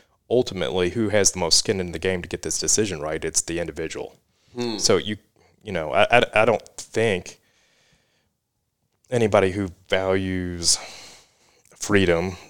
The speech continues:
Speaker 1: or truly values freedom is gonna try to mandate what that decision is, 'cause every individual,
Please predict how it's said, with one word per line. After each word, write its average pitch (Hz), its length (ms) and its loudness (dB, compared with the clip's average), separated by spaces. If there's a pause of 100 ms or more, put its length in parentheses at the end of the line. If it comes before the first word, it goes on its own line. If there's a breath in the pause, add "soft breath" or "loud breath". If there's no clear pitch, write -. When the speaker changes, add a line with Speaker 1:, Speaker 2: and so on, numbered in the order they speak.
(140)
Speaker 1:
or 90 160 -2
truly 98 320 4
values 87 340 2
freedom 87 380 -2
is 85 100 2
gonna 92 220 0
try 90 260 -2
to 85 140 -6
mandate 87 680 -2 (1040 soft breath)
what 90 540 2 (600)
that 92 300 0
decision 92 460 4
is, 85 240 2
'cause 87 240 0
every 95 300 2
individual, 82 600 -4